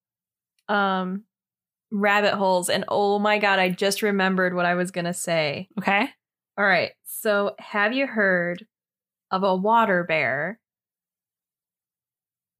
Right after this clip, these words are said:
Speaker 1: I'm gonna need you to look it up right now. <laughs>
Speaker 2: Isn't a water bear like a walrus or something?
Speaker 1: No, it, it's like a micro,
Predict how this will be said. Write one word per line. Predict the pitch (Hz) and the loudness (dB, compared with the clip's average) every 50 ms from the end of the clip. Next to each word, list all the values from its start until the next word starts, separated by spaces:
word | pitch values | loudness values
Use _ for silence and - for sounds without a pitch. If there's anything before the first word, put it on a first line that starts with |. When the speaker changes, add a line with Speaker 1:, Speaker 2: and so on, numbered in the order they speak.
| _ _ _ _ _ _ _ - | _ _ _ _ _ _ _ -2
Speaker 1:
I'm | 214 220 | -2 0
gonna | 233 240 | 0 0
need | 240 233 | 2 2
you | 233 226 | 2 2
to | 226 208 | 2 0
look | 208 202 | 0 0
it | 202 196 | 0 0
up | 185 180 - | -2 -2 -4
right | 175 180 175 175 185 185 180 170 170 156 - | -6 -6 -4 -2 0 2 2 2 2 0 -2
now. | 170 175 160 - - 233 - - - - - - - - - 269 240 269 - - - 277 269 - | -2 -4 -2 0 0 0 2 2 2 2 2 0 0 0 0 0 0 0 -2 -4 -4 -4 -2 0
<laughs> | |
Speaker 2:
Isn't | - 220 202 240 240 | 0 0 2 2 2
a | 233 | 2
water | 214 202 202 208 208 | 2 4 4 4 4
bear | 202 214 214 214 | 4 4 4 4
like | 214 202 196 | 2 2 0
a | 180 | 0
walrus | 170 165 165 170 180 196 208 214 - - | 0 0 0 0 0 0 0 0 0 -2
or | 226 | -2
something? | - 240 233 247 247 254 247 220 | -2 -2 -2 -2 -2 -2 0 2
Speaker 1:
No, | 240 262 277 311 320 302 269 233 214 190 175 170 - - - - | 4 4 6 6 6 6 6 4 4 2 2 0 -2 -4 -4 0
it, | 214 226 226 - - - _ _ _ _ _ | 2 2 2 2 -2 -8 _ _ _ _ _
it's | 220 226 226 - | -4 -4 0 0
like | 220 202 180 | 0 0 2
a | 175 175 170 170 160 - - | 2 2 2 2 2 0 -2
micro, | - 202 208 196 190 185 185 185 - 185 180 170 165 160 156 156 151 151 175 190 - | -4 -4 -2 0 0 0 0 -2 -4 -4 -2 0 0 0 0 -2 -4 -4 -6 -8 -12